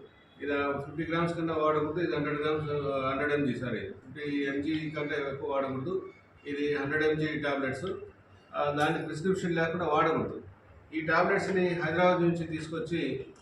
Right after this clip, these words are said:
అతను ఈ డిస్టిల్ వాటర్‌లో కలిపి ఈ సిరింజిల ద్వారా, ఆ, మత్తు పదార్థాలుగా వాడుకుంటూ ఇతను వాడటమే కాకుండా యువతనందరూ కూడా, ఆ, కొంతమంది ముద్దాయిలందరూ కలిసి దీన్ని వాడుతూ ఉన్నారు.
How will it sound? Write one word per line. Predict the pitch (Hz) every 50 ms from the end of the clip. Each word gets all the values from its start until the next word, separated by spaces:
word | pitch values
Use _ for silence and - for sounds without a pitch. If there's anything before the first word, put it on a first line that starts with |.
| - - -
అతను | - 160 160 160 156 147 143
ఈ | 143 139 135
డిస్టిల్ | 147 151 147 175 175 175
వాటర్‌లో | 175 170 170 165 165 165 160 156 151 156 151
కలిపి | 147 151 156 165 151 139 135 - 139 139 - - - - - - - 135
ఈ | 123
సిరింజిల | - 156 160 180 180 180 180 175
ద్వారా, | 170 170 165 170 170 170 165 156 - - - - - - - - -
ఆ, | - 143
మత్తు | 143 147 151 151 - 175
పదార్థాలుగా | 165 165 165 160 160 160 156 156 156 156 151 151 151 156 156 156 151 151 147 139 143 147 143
వాడుకుంటూ | 143 147 156 151 147 156 160 160 160 175 170 160 151 - - - - - - - - - -
ఇతను | 151 151 147
వాడటమే | 147 151 156 160 170 165 165
కాకుండా | 160 160 156 156 156 160 156 160 160 135 - - - - - - - - - - - -
యువతనందరూ | 127 147 165 170 175 175 170 170 165 165 160 160
కూడా, | 156 160 160 165 170 165 - - - - - - - - - - - -
ఆ, | 139 135 135
కొంతమంది | 135 143 147 143 147 147 147 151 160 156 151 143 135 - 127
ముద్దాయిలందరూ | 131 - - 143 147 151 151 151 147 151 156 156
కలిసి | 147 147 139 143 - 156 139
దీన్ని | 135 135 131 131
వాడుతూ | 131 131 139 135 135 143 143 135
ఉన్నారు. | 127 127 123 123 127 - 190 - -